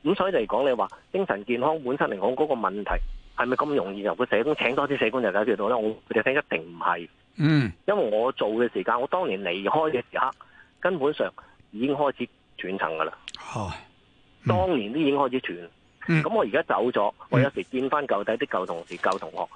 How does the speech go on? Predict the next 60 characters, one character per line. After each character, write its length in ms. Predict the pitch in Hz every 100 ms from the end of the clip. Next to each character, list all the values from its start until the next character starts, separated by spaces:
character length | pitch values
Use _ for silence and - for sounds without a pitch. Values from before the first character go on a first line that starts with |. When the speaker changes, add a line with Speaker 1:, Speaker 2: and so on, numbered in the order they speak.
| -
Speaker 1:
其 140 | 110
實 40 | 110
佢 100 | 117
哋 100 | 107
好 140 | 104
多 160 | 131 123
都 100 | 110
離 120 | 85
開 180 | 107 95
咗 40 |
㗎 180 | 82 87
啦。 60 | -
Speaker 2:
哦。 320 | 123 117 101
Speaker 1:
唔 60 | 113
係 140 | 123
講 180 | 123 156
移 160 | 131 98
民， 80 | 92 85 - -
Speaker 2:
係。 180 | - 110 90 -
Speaker 1:
我 200 | 90 104
都 100 | 214
唔 60 | 151
係 120 | 98
移 60 | 101
民， 200 | 92 87
我 140 | 101
而 40 |
家 160 | 110 120
喺 120 | 123
香 140 | 113 107
港。 140 | 82 - -
Speaker 2:
係。 340 | - 117 107
Speaker 1:
其 60 | 92
實 60 | 104
好 140 | 120
多 160 | 156 147
都 80 |
離 120 | 113 90
開 160 | 110
咗 20 |
㗎。 220 | 95 87 82 - - -
Speaker 2:
係。 220 | - 107 - -
Speaker 1:
咁 140 | 220
其 80 | 120
實 180 | 104 113
嚟 100 | 98
講， 160 | 117
有 100 | 165
冇 140 | 127 131
新 100 | 170
人 80 | 107
入 80 | 98
行 180 | 98 98
呢？ 60 | 131
唔 80 | 98
係 200 | 98 101
冇， 240 | 98 101 - _ -
Speaker 2:
嗯。 140 | 143
Speaker 1:
少 60 | 113
咯。 180 | 113 117